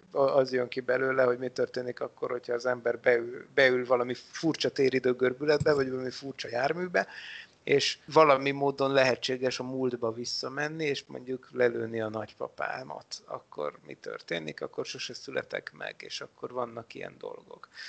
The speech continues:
És persze ilyen időparadoxonok, azok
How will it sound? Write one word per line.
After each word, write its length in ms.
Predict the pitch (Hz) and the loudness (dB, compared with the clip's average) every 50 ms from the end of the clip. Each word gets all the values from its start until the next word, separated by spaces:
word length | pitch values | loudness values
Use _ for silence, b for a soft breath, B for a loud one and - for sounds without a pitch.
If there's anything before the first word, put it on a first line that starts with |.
| B B B | B B B
És 80 | - - | -18 -4
persze 320 | - - 151 - - 147 | -2 -2 -2 0 0 0
ilyen 220 | 151 151 160 165 170 | 2 2 2 2 0
időparadoxonok, 1200 | 165 143 139 131 131 - 139 139 139 135 135 143 139 - - - 147 139 143 143 143 - - B B B B B B B B B B | 0 2 2 0 0 0 -2 0 0 0 0 -2 -4 -4 -6 -6 -4 -4 -4 -6 -6 -8 -16 B B B B B B B B B B
azok 500 | - 135 131 147 151 151 - - 165 | -8 -2 0 0 0 0 -4 -12 -16